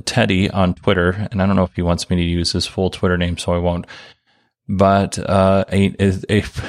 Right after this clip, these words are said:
<laughs> it just so happened that it goes so perfectly with the previous story. A nineteen-year-old hacker was able to c-, take control of more than twenty Teslas in ten different countries. David Colombo made sure to clarify that this isn't an actual issue with Tesla's security.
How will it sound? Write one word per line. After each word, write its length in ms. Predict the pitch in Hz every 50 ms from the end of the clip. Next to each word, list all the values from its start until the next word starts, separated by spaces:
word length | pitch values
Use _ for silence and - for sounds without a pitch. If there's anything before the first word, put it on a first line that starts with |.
| - - - -
<laughs> 400 | _ _ _ _ _ _ _ -
it 120 | - -
just 240 | - 101 98 - -
so 200 | - 110 110 -
happened 380 | 101 98 95 - - 98 90
that 140 | 85 90 90
it 20 | 92
goes 220 | 95 92 87 87
so 180 | - 107 107 104
perfectly 480 | - 92 92 - 98 90 - 92 87
with 160 | 85 90 -
the 100 | - 90
previous 400 | - - 90 90 87 90 87 87
story. 400 | - - 92 87 87 92 101 - _ _ _ _ _ - - - -
A 140 | - 110 110
nineteen-year-old 800 | 113 117 117 139 156 - - 175 165 156 139 127 110 110 104 -
hacker 400 | - 101 107 - - - 98 95
was 180 | 95 95 87 92
able 180 | 92 95 101 92
to 160 | 95 92 -
c-, 120 | - - - _
take 240 | - 117 113 - -
control 400 | - 120 110 - 107 101 98 98
of 140 | 95 90 92
more 220 | 92 98 101 101
than 200 | 95 98 95 92
twenty 520 | - - - - 113 123 131 139 135 131 131
Teslas 580 | - - 113 107 - - - 95 90 85 87
in 140 | 90 87 85
ten 200 | - 95 98 95
different 320 | 90 92 - 90 87 85
countries. 640 | - 95 98 92 - - 80 - - - - - - _ _ _ _ _ _ _ _ _ _ - -
David 400 | 101 104 113 120 135 131 - -
Colombo 800 | - - 101 101 113 135 135 110 95 87 95 131 160 175 - _ _ _ _ _ _ _ -
made 300 | - - 98 104 117 135
sure 180 | - - 123 120
to 120 | 117 127
clarify 500 | - - - 95 92 90 - 92 90 87
that 160 | 87 92 90 -
this 180 | 110 101 -
isn't 300 | 104 98 98 101 98 -
an 140 | - 101 98
actual 480 | - - 92 95 - - - 98 - -
issue 440 | - 110 - - 104 95 90 82 - -
with 240 | 101 98 92 -
Tesla's 460 | - - 92 90 - - 104 98 95 -
security. 680 | 160 95 - - - 160 160 127 95 87 95 98 -